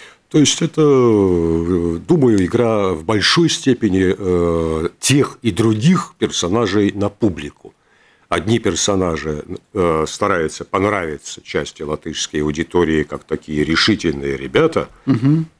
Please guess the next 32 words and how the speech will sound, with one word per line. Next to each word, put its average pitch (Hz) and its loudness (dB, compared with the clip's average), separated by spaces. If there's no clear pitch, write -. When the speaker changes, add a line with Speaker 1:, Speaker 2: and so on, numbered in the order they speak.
Speaker 1:
такие, 76 -2
которые 76 -2
готовы 78 0
всё 127 2
сломать 107 0
и 82 -2
гори 98 0
всё 92 -4
синим 80 -2
пламенем. 78 -2
Другие 151 0
проявляют 101 2
себя 92 -4
как 90 -8
бы 80 -10
тонкими 95 -2
знатоками, 78 -2
экспертами, 104 -2
которые 73 -6
вот 71 -8
международное 82 -2
право 87 -2
знают, 73 -6
разбираются 80 -2
в - -20
чём-то 73 -8
и 76 -2
так 82 -4
далее, 87 2
и - -2
так 76 -10
далее. 64 -12